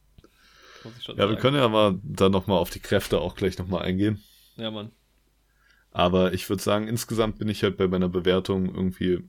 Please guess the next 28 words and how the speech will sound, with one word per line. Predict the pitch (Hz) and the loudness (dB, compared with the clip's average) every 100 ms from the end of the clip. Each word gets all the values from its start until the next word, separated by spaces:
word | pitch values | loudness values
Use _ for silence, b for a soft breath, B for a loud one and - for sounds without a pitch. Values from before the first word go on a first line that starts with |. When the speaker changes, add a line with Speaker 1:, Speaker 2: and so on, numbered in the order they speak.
| _ | _
Speaker 2:
wirklich | - 98 - | -6 -4 -2
subjektiv | 104 104 95 101 92 | 0 0 0 -4 -2
bei | 92 | 2
einer | 90 90 85 _ _ _ _ - | 2 0 -4 _ _ _ _ -2
acht | 107 - - | -2 -2 -14
von | - - - - 107 | -14 -16 -10 -4 -4
zehn. | - 107 104 107 | -2 0 0 -2
Speaker 1:
Mhm. | 123 117 143 _ _ _ _ - | -6 -6 -8 _ _ _ _ -8
Speaker 2:
Und | 90 | -2
wenn | 82 | 0
ich | 87 - | -2 -4
so, | 87 82 82 _ _ | -4 -4 -6 _ _
ja, | 78 76 | -4 -2
mehrere | 85 82 90 | -2 -2 -2
Sachen | 85 85 92 | -2 -4 -4
noch | 82 | -4
mal | 85 82 | -4 -4
irgendwie | 87 87 87 | -6 -6 -8
überdenk | 87 80 85 98 | -4 0 0 0
und | 92 87 | 0 -2
so, | 90 82 | -4 -4
trotzdem | - 82 - | -4 -4 -4
noch | 80 - | -4 -2
bei | 85 | -2
einer | 80 | -4
sieben | 82 82 80 | -6 -6 -6
von | - 78 | -6 -8
zehn. | - 85 78 | -6 -6 -8